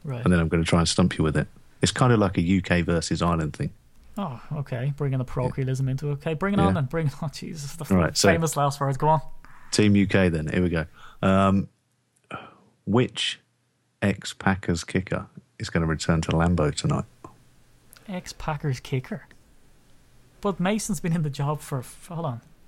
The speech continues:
Speaker 1: All right, well, then obviously it's not one that's kicked <laughs> recently. It's not as if they're gonna bring Longwell back. <laughs>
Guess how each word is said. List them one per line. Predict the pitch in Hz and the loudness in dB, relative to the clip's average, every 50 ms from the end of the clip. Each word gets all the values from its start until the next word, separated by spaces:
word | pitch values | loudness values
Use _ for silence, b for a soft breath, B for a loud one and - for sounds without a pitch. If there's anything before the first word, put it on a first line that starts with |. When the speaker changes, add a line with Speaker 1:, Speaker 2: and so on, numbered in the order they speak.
| b b b b b b b | b b b b b b b
Speaker 1:
All | 185 165 | 4 4
right, | 151 143 131 | 6 6 4
well, | 135 139 | 4 4
then | 139 156 160 | 4 6 6
obviously | 170 170 - - - 175 | 6 4 4 2 0 0
it's | 147 - | 0 2
not | 156 151 147 147 | 2 2 2 2
one | 139 139 131 | 0 0 0
that's | 127 120 - - | 0 -2 -4 -8
kicked | - - - 131 127 - - | -12 -6 -4 -4 -4 -2 -2
<laughs> | |
recently. | 135 233 233 - - - 180 156 - 320 | -2 0 2 2 2 2 2 0 2 2
It's | 151 139 - | 2 4 4
not | 190 180 | 2 0
as | 175 | 0
if | 190 185 | -2 -2
they're | - 175 | 0 0
gonna | 170 170 170 | 2 2 2
bring | 165 165 160 156 | 2 2 2 2
Longwell | 147 139 139 139 147 160 170 170 170 170 160 | 4 4 4 4 4 2 4 4 4 4 4
back. | 175 185 170 - | 4 4 4 4
<laughs> | - - - 247 - - - - - 320 269 - - B | 2 2 2 2 4 4 0 2 4 4 4 4 2 B